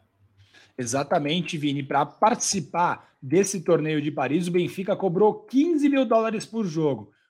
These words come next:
enquanto o Santos cobrava cinco mil e quinhentos. A Thier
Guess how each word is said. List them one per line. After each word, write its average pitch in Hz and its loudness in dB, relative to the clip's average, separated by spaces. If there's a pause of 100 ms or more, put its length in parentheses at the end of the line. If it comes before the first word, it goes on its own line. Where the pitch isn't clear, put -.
enquanto 170 -4
o - -6
Santos 175 -2
cobrava 170 -2
cinco 190 -4
mil 180 -4
e 196 -4
quinhentos. 156 -6 (400)
A 131 -8
Thier 180 2